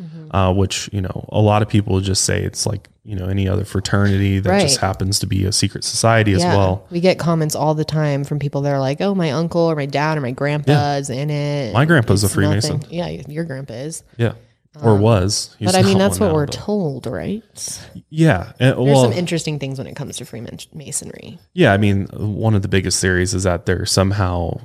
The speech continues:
Speaker 2: you know, a part of the New World Order conspiracy and,
Speaker 1: Mm-hmm.
Speaker 2: you know, people that are in the high you know, levels of government and, you know, Illuminati potentially are also Freemasons.
Speaker 1: Mm-hmm.
Speaker 2: But again, we don't, we don't know for sure.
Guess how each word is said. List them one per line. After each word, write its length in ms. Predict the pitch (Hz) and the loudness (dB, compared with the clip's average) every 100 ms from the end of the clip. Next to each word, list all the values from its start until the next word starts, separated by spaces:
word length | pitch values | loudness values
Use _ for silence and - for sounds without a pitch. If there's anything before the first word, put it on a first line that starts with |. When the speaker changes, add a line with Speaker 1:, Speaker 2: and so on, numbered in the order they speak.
| - | -10
Speaker 2:
you 120 | 101 | -6
know, 280 | 87 - 101 _ _ _ | -6 -6 -12 _ _ _
a 40 | 101 | -8
part 260 | - 98 | 0 2
of 40 | 92 | 2
the 80 | 92 | 2
New 180 | 92 92 | 2 2
World 260 | 92 95 | 0 -2
Order 280 | - 98 95 | 0 2 2
conspiracy 840 | - 90 - 92 90 - 90 90 90 | 0 -4 0 0 0 -2 0 0 0
and, 160 | 90 | -2
Speaker 1:
Mm-hmm. 180 | 139 143 | -6 -10
Speaker 2:
you 40 | 98 | -10
know, 160 | 90 | -8
people 440 | 90 110 101 101 98 | 0 2 4 4 4
that 180 | 92 | 4
are 120 | 92 92 | 2 2
in 120 | 95 | 0
the 80 | 92 | -2
high 480 | 98 95 92 92 - _ _ _ _ - | 0 2 2 0 -6 _ _ _ _ -4
you 100 | 101 | 0
know, 220 | 92 90 | 2 2
levels 480 | 101 98 101 95 95 | 4 4 4 2 0
of 120 | 98 | 0
government 580 | 98 101 95 95 92 90 | 2 4 2 2 0 -2
and, 340 | 92 90 92 - | -6 -6 -8 -10
you 140 | 95 | -10
know, 180 | 87 85 - | -12 -16 -10
Illuminati 580 | 101 101 98 92 92 92 | 2 4 6 4 4 2
potentially 640 | 95 104 92 - 92 90 | 0 0 0 0 0 0
are 340 | - 92 - - | -2 -4 -4 -4
also 560 | 92 92 - - - _ _ _ | -4 -2 -2 -4 -8 _ _ _
Freemasons. 800 | - 95 90 90 - - 104 - | -2 0 0 -2 -4 -6 -6 -8
Speaker 1:
Mm-hmm. 300 | - - 170 160 _ _ _ _ _ _ - | -12 -20 -20 -20 _ _ _ _ _ _ -2
Speaker 2:
But 260 | 147 117 110 | 0 2 0
again, 320 | 107 92 80 - | 2 0 -2 -14
we 100 | 101 | -8
don't, 260 | 98 90 - | -4 -4 -4
we 80 | 101 | -6
don't 120 | 92 | -6
know 120 | 92 95 | -6 -8
for 160 | - | -8
sure. 300 | 107 - - | -4 -4 -6